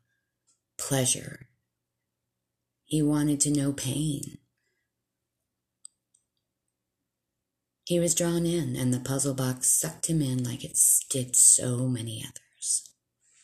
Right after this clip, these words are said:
Now, not all that were taken in by the puzzle box are toxic individuals, but Frank Cotton certainly is a toxic individual. As we move along in the story, we see this house,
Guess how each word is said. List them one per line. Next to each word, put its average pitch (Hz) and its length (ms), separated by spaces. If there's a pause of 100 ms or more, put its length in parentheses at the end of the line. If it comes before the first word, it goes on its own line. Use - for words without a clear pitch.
(880)
Now, 247 120
not 262 260
all 151 320
that 127 180
were 127 80
taken 117 340
in 107 140
by 107 140
the 110 100
puzzle 113 300
box 110 400
are - 80
toxic - 480
individuals, 117 880 (500)
but 147 240
Frank 160 480
Cotton 120 580 (300)
certainly 117 680
is - 520 (160)
a 131 140
toxic - 640 (240)
individual. - 640 (3000)
As 277 220
we 294 100
move 294 240
along 208 300
in 196 80
the 185 80
story, 127 400
we 123 160
see 123 240
this 123 220
house, - 640